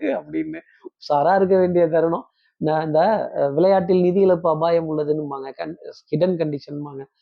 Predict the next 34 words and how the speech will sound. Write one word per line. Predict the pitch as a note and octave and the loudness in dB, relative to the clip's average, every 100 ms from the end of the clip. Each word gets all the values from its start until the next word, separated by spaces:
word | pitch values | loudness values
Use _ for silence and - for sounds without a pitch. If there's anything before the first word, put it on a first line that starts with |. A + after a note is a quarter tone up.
| _ | _
ஸ்டார் | _ - D#3+ G#3+ | _ 0 2 4
மார்க் | G3 F3+ D3+ | 2 0 -2
போட்டிருப்பாங்க. | D3 D3 C#3+ C#3 C#3+ | -4 -4 -6 -6 -6
இதெல்லாம் | C3+ C#3+ F3+ | -4 -4 -4
என்னன்னா, | D#3 F#3 E3+ C#3 D3 - _ _ _ | -4 -6 -6 -8 -8 -12 _ _ _
உங்களுக்கு | D3+ D#3+ D#3 | 2 4 4
வைக்க | C#3 G#3 | 2 2
போற | F#3 E3+ | 2 2
ஆப்புன்னு | D3 D3 E3 | 2 0 -2
அர்த்தம். | D3 - C3 | -6 -6 -4
பஜார்ல | C3+ D3+ F3 E3+ | -2 0 0 0
நிக்க | D3+ | -2
வச்சு | D#3 D#3 F3 | 0 0 0
உங்க | D3+ C#3+ | -2 0
நிஜார | E3 E3+ | 0 2
உருவ | D#3 D3 D#3+ C#3 | 2 2 0 0
போறோம், | D#3+ F3 | -6 -2
கோச்சுக்காதீங்க. | F3 G3 D#3+ D3+ D3 | -2 -2 -2 -4 -2
உங்க | F#3+ D3+ D3 | -4 -4 -4
பணத்தை | D#3+ E3+ | -4 -4
உங்களே | D3+ D3 E3 D#3 | -2 -2 -2 -2
கேட்காம | D#3 D3+ D#3 G#3 - _ _ _ | -6 -4 -6 -6 -16 _ _ _
நாங்க | D3+ D#3 D3+ | -2 0 2
எடுத்து | E3+ A3+ A3 | 2 2 0
ஆட்டைய | D3 F3 D#3+ | 2 2 2
போட | D3+ | 2
போறோம் | C#3+ C#3+ C#3 D3 | -2 0 0 0
அப்படிங்கிறது. | C3+ C3+ C3+ B2 | -2 -8 -12 -12
அதனால | B2+ C3+ E3 - _ _ _ | -12 -10 -12 -12 _ _ _
கஷ்டப்பட்டு | C3 F3+ E3 F3+ G3+ | -6 -2 0 0 0
பாடுபட்டு | C#3 D3+ F3 F3+ F#3 | 0 0 2 0 -4
சம்பாரிச்ச | E3 D#3+ E3 C#3+ C#3+ | -6 -6 -6 -8 -14
பணத்தை | C#3+ D3 - - - - | -14 -16 -14 -14 -14 -2
சேமிக்கிறதுலயும் | E3+ G3+ G3+ F#3 D#3 C3+ C3+ C3 | 0 0 -2 -6 -8 -6 -6 -8